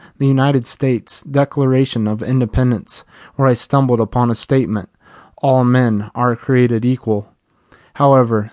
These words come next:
there is a contradiction to this claim that all men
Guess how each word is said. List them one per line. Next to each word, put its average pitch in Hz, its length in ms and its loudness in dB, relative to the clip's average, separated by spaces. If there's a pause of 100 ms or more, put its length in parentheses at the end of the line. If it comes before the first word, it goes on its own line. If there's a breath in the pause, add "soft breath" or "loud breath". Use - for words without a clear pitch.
there 151 220 2
is 131 120 2
a 127 60 -4
contradiction 123 920 -2 (100)
to 143 180 2
this 120 180 -2
claim 113 460 -2 (240 soft breath)
that 135 160 0
all 120 260 2
men 117 460 0